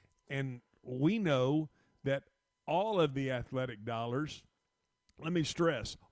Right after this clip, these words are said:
all of the athletic dollars come from football and the, and, and, and, and March Madness. That, that's it. And so when you lost that,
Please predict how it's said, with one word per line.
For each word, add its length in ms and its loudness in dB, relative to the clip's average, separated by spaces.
all 320 6
of 120 2
the 160 0
athletic 520 -4
dollars 480 -4
come 220 2
from 200 -2
football 720 4
and 160 -2
the, 60 -2
and, 280 -4
and, 200 -4
and, 180 -4
and 320 -2
March 380 0
Madness. 640 -6
That, 200 -2
that's 280 -2
it. 500 4
And 140 -4
so 340 6
when 160 4
you 100 4
lost 540 4
that, 380 -4